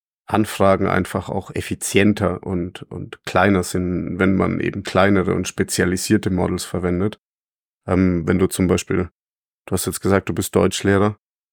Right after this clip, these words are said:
Ähm, wenn der Mathematiklehrer sein Mathematik-, äh, Modell verwendet, um irgendwelche Aufgaben zu erstellen oder zu überprüfen und du dann eben anderes Model verwendest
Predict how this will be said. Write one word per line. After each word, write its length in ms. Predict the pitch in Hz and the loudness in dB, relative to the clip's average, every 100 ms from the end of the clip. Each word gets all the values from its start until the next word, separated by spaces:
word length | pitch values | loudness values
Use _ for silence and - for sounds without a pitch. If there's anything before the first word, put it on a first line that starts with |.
| _ - | _ -6
Ähm, 640 | 101 101 95 95 98 76 | 0 2 2 0 -4 -8
wenn 300 | - 76 101 | -12 0 2
der 80 | 107 | 4
Mathematiklehrer 880 | 98 104 110 98 117 107 101 101 98 | 4 4 4 2 0 2 4 4 2
sein 260 | 107 104 | 2 4
Mathematik-, 640 | 101 101 98 98 - 117 - | 2 2 0 0 -2 -4 0
äh, 480 | 92 - 104 95 | 0 0 0 2
Modell 540 | 92 95 95 95 95 95 | 2 2 2 2 2 0
verwendet, 580 | - 98 95 101 101 - | 0 0 2 4 2 2
um 240 | 101 95 | 0 2
irgendwelche 540 | - 98 98 98 - | 0 -2 0 -2 0
Aufgaben 580 | 92 95 - 104 104 107 | -2 -2 0 0 2 0
zu 140 | - 98 | 0 -2
erstellen 500 | 104 - 101 101 101 | -2 0 2 2 2
oder 220 | 95 95 | 0 -2
zu 160 | - | -4
überprüfen 680 | 98 101 92 107 107 110 110 | -2 -2 -2 -4 -2 -2 0
und 220 | 98 95 | 0 0
du 140 | 98 98 | -2 0
dann 200 | 95 90 | 2 2
eben 300 | 98 95 90 | 0 0 0
anderes 420 | 117 120 95 - | 2 4 2 0
Model 240 | 92 90 | 0 0
verwendest 600 | 95 95 92 95 113 - | -2 -2 2 2 2 -2